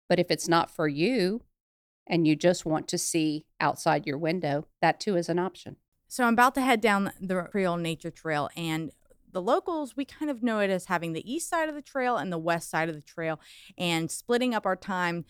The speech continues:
Speaker 2: because the whole hundred, hundred and eighty miles, that's a long day to be on the trail. So it really is a multi-day activity. So the adventure point where the trailhead is, is on the west side. So if I'm starting there,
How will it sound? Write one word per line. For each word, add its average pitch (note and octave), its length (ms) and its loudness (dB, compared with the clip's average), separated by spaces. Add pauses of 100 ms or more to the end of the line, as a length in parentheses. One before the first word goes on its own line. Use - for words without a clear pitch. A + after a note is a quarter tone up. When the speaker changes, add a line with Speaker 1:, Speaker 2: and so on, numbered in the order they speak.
(120)
Speaker 2:
because G3+ 400 2
the F#3+ 140 2
whole E4+ 220 6
hundred, F4+ 340 -4
hundred C#4 320 2
and B3+ 80 2
eighty A3 180 0
miles, G3+ 300 -2
that's F#3 260 2
a G4+ 60 -6
long G#3+ 420 2
day F#3 220 2
to F3+ 80 -4
be E3 160 -6
on D#3+ 140 -4
the D3 80 -8
trail. - 320 -10
So F3 160 -6
it F3 120 -6
really B3 260 0
is G3+ 120 0
a G3 40 -2
multi-day E3 680 0
activity. D#3+ 560 -6 (360)
So G3+ 380 2
the G3 340 -4 (140)
adventure B3+ 400 -2
point - 380 -4
where G3+ 260 0
the F3 120 -6
trailhead G3 680 -6
is, D#3+ 380 -6
is E3+ 180 -8
on E3+ 260 -6
the D#3+ 80 -4
west E3 380 -4
side. - 360 -8 (260)
So - 100 -12
if G3 100 -8
I'm F#3 120 -2
starting C4 440 -2
there, F3+ 400 0